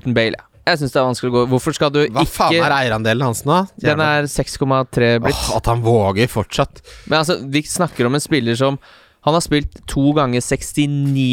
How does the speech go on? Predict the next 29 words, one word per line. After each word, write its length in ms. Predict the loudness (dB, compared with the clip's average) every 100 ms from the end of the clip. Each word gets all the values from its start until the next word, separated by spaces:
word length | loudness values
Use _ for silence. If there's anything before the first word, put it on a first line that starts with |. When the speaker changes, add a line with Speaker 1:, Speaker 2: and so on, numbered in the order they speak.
| 2
Speaker 1:
minutter 400 | 2 0 -2 0
bare, 300 | 2 2 0
og 220 | 0 0
rota 240 | 2 2 0
med 80 | 2
seg 160 | 0 -2
nitten 340 | -4 _ -6
og 60 | -2
fjorten 240 | -2 -2 0
poeng. 300 | 0 0 -6 _ _ _ _ _ -18 -2
Ja, 160 | 0 0
takk. 240 | -4 -10 -6 2
Speaker 2:
Hvordan 220 | 2 2
skal 100 | -2
jeg 80 | -2
få 280 | -2 2 4 4
inn 160 | 2 0
Bale 260 | 0 2 0
her, 60 | 0
Kim? 240 | 0 -2 -8 _ _ _ _ _ _ -10
Speaker 1:
Du 140 | -4
skal 160 | -2 0
ikke 140 | 0
det. 60 | -2 -6 -4
Speaker 2:
Selger 320 | -2 0 0
man 140 | 0 2
Bruno? 380 | 2 4 2 0 _ _ _ _ _ -4
Speaker 1:
Nei, 460 | -2 0 2 2
du 80 | 2